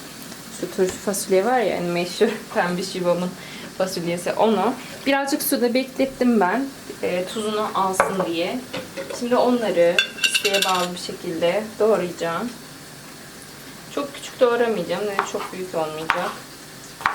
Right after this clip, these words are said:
Bu arada ben geçen tadına baktım, hayatımda ilk defa yedim.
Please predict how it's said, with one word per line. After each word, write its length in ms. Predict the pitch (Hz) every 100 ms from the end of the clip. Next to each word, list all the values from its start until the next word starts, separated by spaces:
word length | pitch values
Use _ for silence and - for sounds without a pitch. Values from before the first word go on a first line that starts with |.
| - - - - - - - -
Bu 60 |
arada 160 | 220 202
ben 200 | 202 214
geçen 340 | 208 233 214
tadına 320 | 226 214 220
baktım, 280 | 208 202 262
hayatımda 480 | 269 196 190 208 220
ilk 240 | - -
defa 300 | 202 185 170
yedim. 300 | 170 170 233